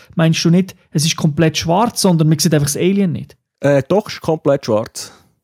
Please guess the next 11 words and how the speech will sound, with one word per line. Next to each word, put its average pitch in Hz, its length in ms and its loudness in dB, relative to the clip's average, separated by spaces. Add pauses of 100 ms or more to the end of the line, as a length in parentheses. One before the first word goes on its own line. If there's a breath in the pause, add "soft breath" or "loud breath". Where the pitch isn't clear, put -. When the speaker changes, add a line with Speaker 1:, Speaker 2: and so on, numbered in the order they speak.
(340)
Speaker 1:
Komplett 185 380 0
Speaker 2:
Ja. 135 120 2
Speaker 1:
schwarz. 123 320 -8 (800 soft breath)
Speaker 2:
Also 135 200 -2
da 151 80 -2
Speaker 1:
Das - 100 -4
Speaker 2:
siehst 147 340 0
du, 156 40 2
äh, 135 320 2
wer, 147 400 0
i-, 151 300 -4